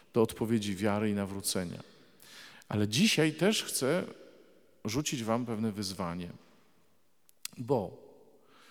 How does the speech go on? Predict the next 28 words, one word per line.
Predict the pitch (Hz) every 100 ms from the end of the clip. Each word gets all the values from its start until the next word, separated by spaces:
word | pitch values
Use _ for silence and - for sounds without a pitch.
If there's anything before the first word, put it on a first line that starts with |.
| - - _ _ _ _ _ _ -
było | 139 220
bardzo | 147 117 101
pięknie, | 95 104 95 - 117 120
przyjęliśmy | - 139 143 131 127
Jezusa | 113 117 131
jako | 120 117
Pana | - 117 110
i |
Zbawiciela, | 101 98 98 92 - 87 95
postawiliśmy | - - 131 135 127 - 120
Go | 113
na | 110
pierwszym | 123 104 - 107
miejscu | 107 107 - - 104
naszego | 92 101 104 98 92
życia | 92 - 104 - - -
i | -
co | -
dalej? | 226 233 90 - - - - - - _ _ _ _ _ _ - - - _ -
Stoi | - - 262 185 120
sobie | - 101 101
na | 95
tym | 107 95
pierwszym | 110 104 113 101
miejscu | 98 98 - 98
w | 98
naszym | 95 - 104
życiu | 92 92 - 127